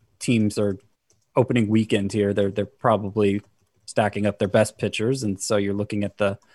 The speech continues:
the back end of most rotations for the start of next week. So, I mean, the only studs that are making two starts next week are Garrett Cole, Tyler Glasnow, Walker Buehler. Usually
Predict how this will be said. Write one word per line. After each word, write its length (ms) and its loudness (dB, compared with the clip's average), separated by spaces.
the 200 4
back 360 4
end 220 4
of 160 4
most 340 4
rotations 720 0
for 140 -4
the 100 -4
start 500 0
of 280 -4
next 360 -6
week. 360 -10
So, 460 6
I 140 0
mean, 160 2
the 140 4
only 240 4
studs 920 2
that 340 0
are 160 -4
making 340 2
two 180 0
starts 320 2
next 260 0
week 180 0
are 60 2
Garrett 320 4
Cole, 200 0
Tyler 340 2
Glasnow, 800 -2
Walker 380 2
Buehler. 480 -2
Usually 600 0